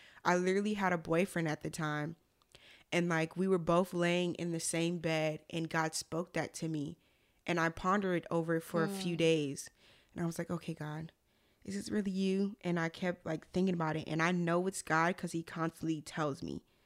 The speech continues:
Speaker 1: every single day.
Speaker 2: Mm-hmm.
Speaker 1: And I decided to be obedient to God for once. And I met with my boyfriend at the time and I said, "You know what? I can't do this anymore." And I literally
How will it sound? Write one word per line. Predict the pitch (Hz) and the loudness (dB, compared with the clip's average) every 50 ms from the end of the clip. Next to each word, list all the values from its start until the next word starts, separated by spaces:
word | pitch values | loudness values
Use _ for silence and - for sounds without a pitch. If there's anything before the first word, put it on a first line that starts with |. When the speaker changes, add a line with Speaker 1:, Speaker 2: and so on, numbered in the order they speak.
| _ - | _ -4
Speaker 1:
every | 165 170 165 175 | -2 0 0 2
single | 196 190 170 190 185 | 2 2 2 2 2
day. | 180 180 - - 175 | 2 0 0 0 -2
Speaker 2:
Mm-hmm. | 175 170 170 170 165 - - _ _ - - _ - - - _ _ - | -4 -4 -6 -8 -8 -12 -18 _ _ -20 -20 _ -20 -20 -20 _ _ -2
Speaker 1:
And | - 175 175 165 | 0 2 2 2
I | 160 165 | 2 2
decided | 170 175 - - 175 170 185 196 - | 0 0 0 0 2 2 2 2 0
to | - 196 | -2 -4
be | 175 180 170 160 | -4 -4 -2 -2
obedient | 160 160 156 - - 170 175 175 170 160 135 - _ _ - | -2 -4 -6 -6 -8 -6 -4 -4 -2 -4 -4 -6 _ _ -10
to | - - | -6 -6
God | 175 - 165 151 151 147 | -4 -2 -2 -4 -4 -4
for | - - - 82 | -8 -8 -8 -6
once. | 80 73 - - - - - - - _ _ _ _ _ _ _ _ _ _ _ _ - | -6 -6 -8 -10 -12 -14 -16 -18 -20 _ _ _ _ _ _ _ _ _ _ _ _ -2
And | 170 170 170 - - | 0 0 0 0 0
I | 165 165 160 160 160 156 151 139 - - _ - | 0 0 2 0 0 -2 -2 -4 -6 -10 _ -6
met | 180 170 170 175 196 | -2 2 4 4 4
with | 208 233 214 | 4 2 2
my | 214 214 208 | 2 2 2
boyfriend | 208 190 196 190 196 - - 196 190 | 2 4 4 4 4 2 2 2 2
at | 180 175 185 | 2 0 -2
the | 180 | -4
time | - - 180 175 170 170 170 175 | -4 -4 -4 -2 -2 -2 -4 -4
and | 180 175 | -4 -4
I | 180 | -4
said, | - - 190 185 | -4 -4 -4 -2
"You | 180 180 | -2 -2
know | 175 175 180 | 0 0 0
what? | 180 180 180 180 185 - - _ _ _ _ _ _ _ _ _ _ _ _ _ _ _ _ _ _ _ _ | 0 0 0 0 -2 -4 -6 _ _ _ _ _ _ _ _ _ _ _ _ _ _ _ _ _ _ _ _
I | - 170 180 | 2 2 2
can't | 185 - - 190 185 190 | 2 0 0 -2 0 0
do | 170 180 175 | -2 -2 -2
this | 175 170 - 185 | -2 -4 -4 -2
anymore." | 175 170 170 170 170 170 170 170 170 - - | -2 0 0 0 0 0 0 0 -2 -2 -2
And | 185 185 | 0 2
I | 190 214 233 | 4 4 4
literally | 226 208 190 185 190 202 202 196 202 202 202 - - | 4 4 2 2 2 2 0 0 0 -2 -2 -4 -8